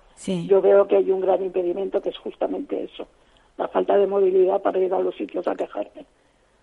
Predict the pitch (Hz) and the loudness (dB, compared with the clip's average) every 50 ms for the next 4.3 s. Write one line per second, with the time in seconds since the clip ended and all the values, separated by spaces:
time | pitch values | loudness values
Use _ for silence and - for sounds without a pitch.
0 | _ _ - - - - 190 196 196 208 - - 202 180 175 - 202 170 208 202 | _ _ -16 -12 -6 0 2 2 2 2 0 -4 -10 -8 -2 -2 0 2 2 2
1 | - 196 185 208 190 - 185 175 190 - 226 202 190 185 180 180 185 - _ _ | 0 0 -2 -2 -2 -2 -2 -2 -2 -4 -4 -4 -2 0 -2 -2 -2 -6 _ _
2 | _ _ _ _ _ _ _ - 185 190 190 - 190 185 185 - 190 185 185 190 | _ _ _ _ _ _ _ 0 0 2 2 2 2 0 0 0 0 2 4 6
3 | 190 190 185 - 190 180 170 165 - - 185 190 190 190 185 180 196 190 180 185 | 6 6 4 4 2 0 0 -2 -2 -2 0 0 0 0 -2 -2 -4 -4 -4 -6
4 | 175 170 202 214 320 | -4 -4 -4 -6 -6